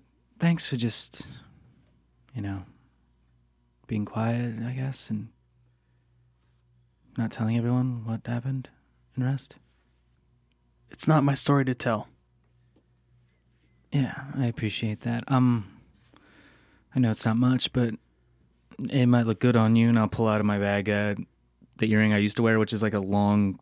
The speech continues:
Speaker 1: silver chain with just a feather that hangs at the end about where the shoulder would meet. And I go, "Um, your mother actually gave me that feather one time when she was buying books at the store, so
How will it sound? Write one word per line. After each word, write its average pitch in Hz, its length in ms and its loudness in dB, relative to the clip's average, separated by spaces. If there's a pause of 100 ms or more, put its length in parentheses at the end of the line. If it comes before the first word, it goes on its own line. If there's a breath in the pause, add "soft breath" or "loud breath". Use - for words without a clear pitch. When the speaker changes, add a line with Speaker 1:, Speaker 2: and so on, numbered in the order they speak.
(140)
Speaker 1:
silver 110 340 0
chain 107 340 0
with 101 120 -4
just 110 220 -4
a 101 80 0
feather 107 380 0
that 104 80 -4
hangs 107 200 -2
at 101 60 -6
the 107 100 -2
end 107 140 0
about 98 200 -4
where 104 120 -2
the 98 60 -4
shoulder 107 440 0 (160)
would 113 100 0
meet. 107 200 2 (800)
And 117 80 -2
I - 20 0
go, 113 180 -2 (480)
"Um, 127 480 2
your 143 120 4
mother 190 200 6
actually 151 440 2
gave 131 240 2
me 131 100 8
that 120 160 4
feather 123 320 4
one 120 180 6
time 120 280 6
when 110 80 6
she 123 160 4
was 120 180 4
buying 113 300 4
books - 420 0
at 104 120 -4
the 104 120 -2
store, 104 520 0
so - 200 -4